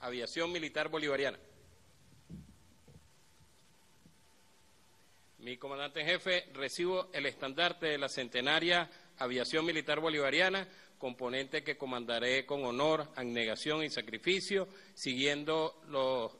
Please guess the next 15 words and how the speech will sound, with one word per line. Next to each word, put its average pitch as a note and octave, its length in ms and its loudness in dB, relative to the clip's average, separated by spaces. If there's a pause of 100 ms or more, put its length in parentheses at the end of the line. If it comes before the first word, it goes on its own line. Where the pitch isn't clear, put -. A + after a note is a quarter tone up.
lineamientos D3 800 2 (400)
de B2 580 0
la C3 160 0
Constitución C3 680 -2
de E3 100 0
la D#3 120 2
República C#3+ 380 0
Bolivariana C#3 400 2
de D#3+ 60 4
Venezuela, E3 440 4
las B2+ 200 4
leyes D3 260 2
y E3 60 4
reglamentos, D#3+ 720 2 (560)
apegado D#3+ 720 6